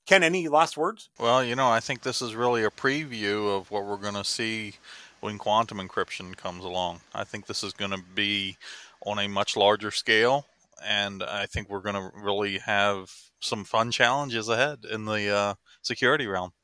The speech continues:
Speaker 1: Yeah, and I, I do too. I, I, you know, I kinda started this conversation with the S S L conversation, and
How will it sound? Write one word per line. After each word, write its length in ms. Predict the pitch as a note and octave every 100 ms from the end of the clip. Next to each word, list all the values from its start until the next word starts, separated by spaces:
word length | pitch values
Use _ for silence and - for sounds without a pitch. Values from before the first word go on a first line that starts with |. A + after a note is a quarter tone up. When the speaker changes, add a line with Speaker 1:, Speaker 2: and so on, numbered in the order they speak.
| _ _ _ -
Speaker 1:
Yeah, 360 | G3 G#3 F#3 -
and 120 | G3+
I, 120 | G#3 -
I 160 | G3
do 160 | G#3+ G3
too. 400 | - F3 D#3+ D#3+
I, 140 | D#3+
I, 180 | D#3+ C#3
you 380 | D#3 D3+ F3+ D3
know, 80 | C#3+
I 100 | D3+
kinda 260 | - E3+
started 560 | C#3+ - D3+ D3 C3+ B2
this 160 | C3+ B2+
conversation 640 | D3+ C3 D3 C3+ C3 B2+
with 280 | A#2+ A#2+ -
the 260 | C3 B2+ A#2+
S 160 | C3+
S 140 | B2 D3
L 460 | C#3 C3+ C3 -
conversation, 800 | - B2 A2+ - A#2 G#2+ A#2+ A2+
and 380 | - C3 A2+ A2